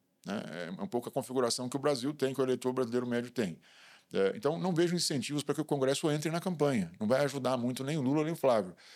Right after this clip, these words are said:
Se o Congresso não vai usar, ah, você vai dizer, "Os governadores eleitos podem ajudar." Aí você pode ter algum efeito marginal,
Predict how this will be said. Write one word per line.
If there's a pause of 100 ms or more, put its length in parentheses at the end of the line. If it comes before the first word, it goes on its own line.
(180)
Se
o
Congresso
não
vai
usar,
ah,
você
vai
dizer,
"Os
governadores
eleitos
podem
ajudar."
Aí
você
pode
ter
algum
efeito
marginal,